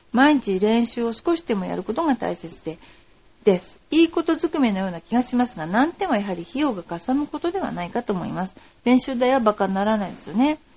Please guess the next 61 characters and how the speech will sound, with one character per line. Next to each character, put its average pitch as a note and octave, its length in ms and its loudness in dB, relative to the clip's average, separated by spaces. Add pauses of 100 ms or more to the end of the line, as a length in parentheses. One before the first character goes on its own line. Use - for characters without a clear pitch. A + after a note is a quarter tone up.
(220)
そ C4 80 0
の D#4 140 4
点 F4+ 200 -2
さ E4+ 160 0
え D#4 60 0
ク B3 120 -6
リ A#3+ 80 2
ア A3+ 60 2
で G#3 120 0
き G3+ 100 -2
れ G3 80 -2
ば、 B3 160 2
プ G#3 160 -4
ロ G3+ 120 4
ゴ G#3 100 4
ル G3 80 -2
フ F3 60 -6
ァ D#3+ 80 -6
ー - 20 -10
も C#3+ 100 -8
夢 A3 220 0
じ G#3 80 0
ゃ F#3+ 40 2
な G3+ 120 4
い F#3 40 0
か E3+ 120 -4
も D#3 80 -6
し F#3 100 -4
れ F3 60 0
ま F3 120 0
せ F3 140 -8
ん E3 60 -12
よ A3+ 120 4
っ D4+ 40 0
て - 100 -12
言 G3+ 80 -4
う - 20 -4
ん - 20 -4
で F3 40 -6
す - 80 -14
け F#3+ 80 -6
ど、 F#3 120 -4 (360)
あ G#3+ 80 -2
の、 G3+ 60 0
毎 E4 240 2
日 B3+ 100 -6
練 F#3+ 160 -2
習 A#3 100 -8
し - 120 -12
な A4 100 -2
く - 80 -18
て G#3+ 80 -2
も F3 120 -6
い D4 40 -4
い - 40 -8
で A3+ 140 -6
す、 - 160 -16
ゴ E3+ 120 2
ル D#3 40 -2
フ D#3+ 140 -4
は。 - 80 -4